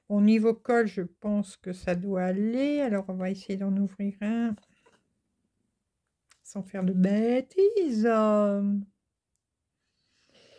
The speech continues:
Bon, tu veux ou tu veux pas ? Si tu veux, tant mieux. Si tu veux pas, tant pis. Oui, c'est les chansons de vieux, hein, quand on était jeune.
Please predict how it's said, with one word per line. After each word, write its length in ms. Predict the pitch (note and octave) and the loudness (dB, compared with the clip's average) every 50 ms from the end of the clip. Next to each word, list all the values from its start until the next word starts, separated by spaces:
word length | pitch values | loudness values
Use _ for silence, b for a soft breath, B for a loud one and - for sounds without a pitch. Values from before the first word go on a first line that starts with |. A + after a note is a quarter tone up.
| b b b b b b b b - | b b b b b b b b 0
Bon, 420 | G#3+ A#3+ B3+ C4 C4 B3+ B3 A#3+ - - | 2 4 4 4 4 4 2 0 -4 -10
tu 140 | - C4 B3+ | -10 -8 -6
veux 420 | B3 B3 B3+ C4+ C#4+ D#4+ E4+ F4+ | -4 -2 0 2 2 4 4 2
ou 40 | F#4+ | 2
tu 260 | G4 - E4 D#4 D4 | 0 2 2 2 2
veux 220 | A#3+ A#3 B3 A#3+ A3+ | 4 4 4 4 2
pas ? 580 | A3+ - A3+ G#3+ G3+ F#3+ F#3 F3+ F3 F3+ F3+ E3+ - _ _ _ _ _ _ _ _ _ _ _ _ | 0 0 0 0 2 2 2 0 -2 -2 -6 -8 -10 _ _ _ _ _ _ _ _ _ _ _ _
Si 140 | - G#3 G3+ | -12 -10 -10
tu 260 | - - G#3+ G#3+ G#3+ | -8 -6 -4 -2 -2
veux, 320 | G3+ F#3+ A3 A#3+ B3 C4 C4+ | 0 2 2 2 2 2 0
tant 220 | - C#4+ C#4 C#4+ | -2 -4 -2 -2
mieux. 480 | C#4+ D4 C#4+ C4+ B3+ A#3+ A3+ G#3+ G#3 G#3 | 0 2 2 4 4 4 4 4 2 0
Si 260 | G3+ - - - G#3+ | 0 -4 -6 -8 -8
tu 220 | G#3 _ - A3 G#3+ | -8 _ -6 -4 -2
veux 200 | G#3 G#3+ A3 G#3+ | -2 -2 -2 -2
pas, 340 | G#3+ - A#3 A#3+ B3+ C#4 | -4 -6 -8 -6 -6 -8
tant 360 | C#4+ _ - - C4 C4+ C#4+ D4+ | -8 _ -8 -6 -4 -4 -4 -6
pis. 380 | - - - A3+ G#3+ G#3 G#3 - - - B B B B B B B B B B B B B B B B B B | -8 -8 -4 -2 -2 -2 -2 -4 -10 -20 B B B B B B B B B B B B B B B B B B
Oui, 220 | C4 C4+ C4+ B3 | 2 4 4 4
c'est 160 | A3+ - C#4+ | 2 0 2
les 120 | B3 C4 A3+ | 2 2 2
chansons 400 | - D4 C4+ B3+ - D#4 C#4+ C4+ | 4 2 2 2 2 2 2 4
de 60 | A#3+ | 4
vieux, 500 | A3 G#3+ G#3+ G#3+ B3 B3 A#3+ A#3 A3 G#3 | 4 4 4 4 4 4 4 4 4 4
hein, 220 | G3+ G3+ G#3 G#3 | 4 2 0 -2
quand 260 | G#3+ - G#3+ G#3 - | -2 -4 -6 -8 -6
on 120 | A3 G#3+ G#3+ | -2 0 0
était 300 | A3 G#3+ G#3 - A3+ A3 | 0 0 -2 -2 -4 -4
jeune. 540 | F#3+ F3+ G#3 G3 G3+ G3 G3 G3 G3+ G#3 | -2 0 0 0 0 0 0 0 -2 -2